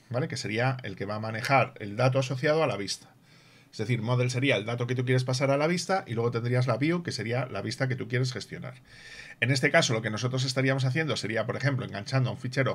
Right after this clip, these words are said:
hello punto J S P, que estaría configurado dentro de la ca-, dentro de la carpeta web, web, web app, y aquí directamente iríamos tirando a partir de ese punto.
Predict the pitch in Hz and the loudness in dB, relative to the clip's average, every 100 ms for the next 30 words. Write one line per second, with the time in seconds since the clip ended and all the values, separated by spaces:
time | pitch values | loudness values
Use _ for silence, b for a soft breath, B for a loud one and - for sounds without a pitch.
0 | - 117 117 104 107 110 120 117 131 127 | 0 0 0 -2 -6 -6 -4 -4 -2 -2
1 | 196 - B B B B - 98 98 101 | -2 -4 B B B B -8 -4 -4 -4
2 | 101 110 110 117 98 101 101 104 101 104 | -4 -2 0 0 0 -6 -6 -4 -4 -4
3 | - 107 104 104 107 104 110 104 123 123 | -6 -8 -8 -6 -6 -4 -4 -2 0 0
4 | 95 101 104 - 107 107 110 110 117 113 | -4 -6 -6 -8 -6 -4 -2 -2 -2 -4
5 | 113 117 123 151 180 214 - B B B | -2 0 0 0 0 -2 -4 B B B
6 | - 120 120 120 123 123 127 139 127 113 | -2 0 2 2 2 2 4 2 2 -2
7 | 113 117 120 147 143 104 110 107 104 - | -4 -2 0 2 0 0 -2 -4 -6 -8
8 | - - - | -12 -14 -16